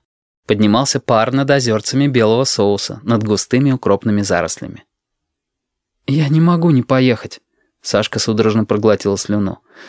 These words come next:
"Они не поймут, особенно мама. Я ведь полгода ее не видела. И то на летних каникулах я ведь была не совсем, не в себе, короче.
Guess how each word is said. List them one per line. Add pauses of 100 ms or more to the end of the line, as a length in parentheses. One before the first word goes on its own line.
(140)
"Они
не
поймут, (160)
особенно
мама. (360)
Я
ведь
полгода
ее
не
видела. (360)
И
то (100)
на
летних
каникулах
я
ведь
была (160)
не
совсем, (460)
не
в
себе,
короче.